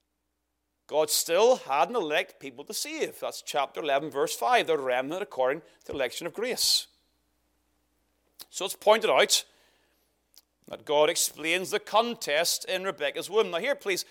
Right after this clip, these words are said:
I'm gonna take about a couple minutes here just to make, uh, just to make some comments regarding objection to this passage. You see, there are some who say, verse thirteen, "Jacob have I loved, but Esau have I hated,"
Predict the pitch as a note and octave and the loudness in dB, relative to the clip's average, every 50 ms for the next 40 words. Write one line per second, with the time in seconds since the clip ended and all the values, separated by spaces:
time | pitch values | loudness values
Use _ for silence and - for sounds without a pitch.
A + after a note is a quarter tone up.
0 | - - - - - C#3 D#3+ G3+ A#3+ B3 A3+ - G#3 G#3 F#3+ E3 D#3+ C#3+ - - | -16 -20 -14 -8 -6 -4 -4 -4 -4 -4 -4 2 2 2 2 2 -4 -4 -2 -4
1 | G3+ G#3 F#3+ F#3 F#3 F3+ - - D#3+ C#3+ C3 - _ - _ _ - - - - | -6 -4 -2 -4 -2 0 0 0 0 -2 -4 -6 _ -20 _ _ -12 -10 -8 -8
2 | D#3 D3 D#3 D#3+ E3 D#3+ - - B2+ C3 C#3 C#3 C3+ C3+ B2 A#2+ A2 G#2 G#2 - | -6 -4 -2 -2 -2 -4 -6 -12 -8 -6 -4 -2 -2 -2 -2 -4 -8 -10 -10 -12
3 | A3+ - - A#3+ - - G#3+ G#3+ - - G#3 B3 B3 A3 G3 G3+ G3 - F3+ F#3 | -12 -8 -6 -6 -6 -4 -4 -6 -2 4 6 6 6 6 4 -2 -2 -6 -8 -4
4 | D#3+ G3 F#3+ F#3+ F#3+ F3 E3+ D#3 D3+ G#3 A3 G#3+ - - F#3+ F3 E3+ D3+ - F3 | 0 2 2 2 2 -2 -4 -4 -2 -2 -2 0 -2 -4 -6 -6 -6 -8 -12 -8
5 | E3 F3 - - - G3+ G3 - - A2+ - - - _ _ _ _ _ _ _ | -8 -8 -8 -8 -6 -6 -6 -4 -6 -8 -10 -12 -12 _ _ _ _ _ _ _
6 | _ _ _ _ _ _ _ _ _ _ _ _ _ _ _ _ _ _ _ _ | _ _ _ _ _ _ _ _ _ _ _ _ _ _ _ _ _ _ _ _
7 | - E3 - A3 A#3 G#3+ A3 A3+ A3+ A3 G#3+ - A#3+ C4 D#4 D#4+ D4+ D4+ - - | -6 -2 0 0 2 4 6 6 8 6 6 6 6 6 6 6 2 0 2 2
8 | G#3+ G3+ G#3 A3 A3 D#3+ F#3+ A3+ B3 - - A3 A#3 A3+ A3+ - C#3 C3 C#3 D3 | 4 6 6 4 4 2 0 0 0 0 0 -2 -2 -4 -4 -8 -8 -8 -8 -10
9 | - _ _ _ _ _ _ _ _ - D#3+ F3+ G#3+ A3 A3 C4 B3+ - G#3+ A3 | -14 _ _ _ _ _ _ _ _ -6 -2 0 0 2 2 0 0 4 6 6
10 | A3 F3+ A3 G#3 G#3+ F#3 E3+ F3+ F#3 F#3+ F#3+ F3 F3 C#3+ E3+ A3 A3 - - B3+ | 6 6 6 4 4 4 6 4 4 4 4 -2 -6 -4 -4 -6 -6 -2 0 2
11 | B3+ A#3 A3+ A#3 A#3+ A#3 F3 F#3+ F3+ D#3+ - - D3+ D3+ D3 | 6 6 6 6 4 0 -4 -4 -8 -8 -6 -8 -8 -8 -10